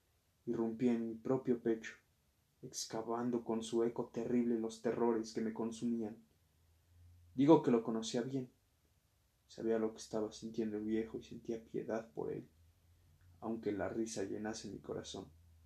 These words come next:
Sabía que él continuaba despierto desde que, habiendo oído el primer rumor, se movió en la cama. Sus temores habían i-,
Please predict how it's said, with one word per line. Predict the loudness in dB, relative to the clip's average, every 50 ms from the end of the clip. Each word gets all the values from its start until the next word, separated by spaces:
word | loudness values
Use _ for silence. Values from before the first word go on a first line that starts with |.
| -20 -20 -20 -20 -20 -20 -20 -20 -20 -20 -20 -20 -20 -20 -20 -20 _ _ -20 -20 _ _ _ _ _
Sabía | 0 4 6 6 8
que | 8 8
él | 6
continuaba | 8 4 2 2 2 0 2 4 4 4
despierto | 4 2 0 0 2 4 4 4 0 0 0 0 0 0
desde | -2 -4 -2 -2 -4 -6 -4
que, | -2 -2 0 0 0 0 -2 -4 -8 -16 -20 -20 _ -12
habiendo | -6 -2 0 0 2 6 6 8
oído | 8 8 8 6 6
el | 4 0
primer | -2 -4 -2 0 0 2
rumor, | 2 2 4 4 4 2 0 -2 -10 -14 _ _ _ _ _ _ _ -20 _ _
se | -12 -8 -8 -6
movió | -4 -2 0 0 0 0
en | 0
la | -6 -8 -8
cama. | -10 -10 -8 -10 -16 -20 -20 _ _ _ _ _ _ _ _ _ _ _ _ _ _ _ _ _ _ _ _ _ _ _ _ _
Sus | -16 -14 -10 0
temores | 2 4 6 8 6 6 4 4
habían | 0 2 2 2 2 2
i-, | 0 0 -2